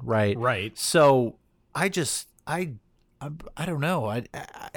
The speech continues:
Speaker 1: a hundred is crazy, 'cause the dude, if you think about it, you were, how old are you? Thirty-four now, right?
Speaker 2: Yeah, yeah.
Speaker 1: I mean, the dude is your age, and he managed to
Speaker 2: Right.
Speaker 1: squeeze in, like, a hundred murders. So I, I can't imagine. I, I had to imagine that he was just a,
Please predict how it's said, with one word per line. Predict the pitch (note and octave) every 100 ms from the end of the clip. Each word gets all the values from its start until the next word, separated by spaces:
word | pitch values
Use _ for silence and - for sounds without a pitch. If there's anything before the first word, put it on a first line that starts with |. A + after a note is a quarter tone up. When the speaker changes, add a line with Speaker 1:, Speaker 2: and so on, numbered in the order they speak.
| - -
Speaker 1:
a | C#3
hundred | - C4 E4+ F3 A#2+
is | A#2+ G#2 - - _
crazy, | - G#3+ A3+ C3
'cause | - B2+
the | D3
dude, | - E4+ D4 - _ - - _
if | - -
you | C#3
think | A#3+
about | - A2 G2+
it, | F2+
you | A#2+
were, | C#3 A#2 G#2 A2+
how | - F3+
old | D3
are | G2+
you? | F#2+
Thirty-four | A2+ E3 C#3 - G#2+
now, | E2 D#2
right? | F2+ A#2+
Speaker 2:
Yeah, | F3 C3 -
yeah. | D#3+ A2 - _ _ _
Speaker 1:
I | -
mean, | G#3
the | D3+
dude | F3+ A#3+
is | B2+
your | G#2+ C#3
age, | F#2+ E2 F2
and | A2
he | B2+
managed | D3 D3 -
to |
Speaker 2:
Right. | D#3+ B3+
Speaker 1:
squeeze | C3 B2+ A#2
in, | B2+ A#2+
like, | F#2+ -
a |
hundred | F2+ B2+ G#2+
murders. | F2+ G#2 F2+ F2
So | - F2+ F2 -
I, | C#3 D3+ -
I | D3
can't | - G3+
imagine. | A2+ G#2 F#2+ F#2
I, | A#2
I | C3 B2 C#3
had | C3
to | A2+
imagine | G#2 G2 F#2+ F#2
that | F2+ - _ -
he | - A2
was | G2 -
just | F#2+ -
a, | E2+